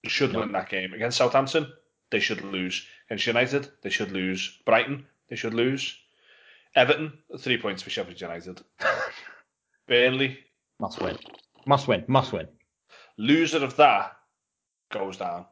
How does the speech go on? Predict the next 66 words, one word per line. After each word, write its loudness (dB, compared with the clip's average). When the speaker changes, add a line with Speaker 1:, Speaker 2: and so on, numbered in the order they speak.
Speaker 1:
I'm 0
putting -2
my -6
neck -2
out -4
there. 0
Neck -2
out 2
Speaker 2:
Sheffield, 2
Speaker 1:
there? 0
No. -6
Speaker 2:
Sheffield -12
United -2
Speaker 1:
Neck 2
Speaker 2:
are -2
Speaker 1:
on -2
the -2
line, 0
that's -6
the -8
one. -6
Speaker 2:
neck -18
on -12
the -18
line. -8
Sheffield 6
Speaker 1:
Um, 4
Speaker 2:
United 4
are 0
already -2
gone. -2
They're -8
gone. 2
They're -8
gone. 4
They've 4
got 6
Speaker 1:
Alright, 2
Speaker 2:
one 12
Speaker 1:
okay, 4
Speaker 2:
point -4
Speaker 1:
we'll 2
Speaker 2:
for -4
ten 6
Speaker 1:
find 6
out 8
Speaker 2:
games 0
Speaker 1:
what 2
Speaker 2:
in. 0
Speaker 1:
we, -6
what, 2
what 6
are 6
we, 8
episode 0
thirty-four? 2
Speaker 2:
They're 8
gonna 8
Speaker 1:
How -
many -2
minutes, 2
Speaker 2:
fucking 6
Speaker 1:
how 2
many 2
minutes -2
in? 0